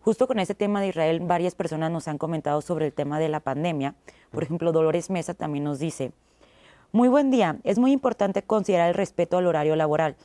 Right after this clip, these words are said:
ya que con la pandemia y el home office muchas empresas han incrementado este y se debe planificar muy bien esta reducción para,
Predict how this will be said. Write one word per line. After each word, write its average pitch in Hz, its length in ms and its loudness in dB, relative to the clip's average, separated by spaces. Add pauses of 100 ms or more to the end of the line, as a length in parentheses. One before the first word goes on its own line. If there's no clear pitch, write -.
(340)
ya 208 180 2
que 240 140 0
con 247 140 2
la 240 80 2
pandemia 214 600 0
y 160 120 0
el 151 120 -2
home 202 200 2
office 202 280 -2
muchas 208 260 -2
empresas 185 420 -2
han 175 120 -2
incrementado 170 680 0
este 170 380 0 (360)
y 220 100 2
se 262 140 4
debe 214 200 4
planificar 202 560 0
muy 170 160 -2
bien 165 180 0
esta 180 180 -4
reducción 180 540 2 (500)
para, 240 500 4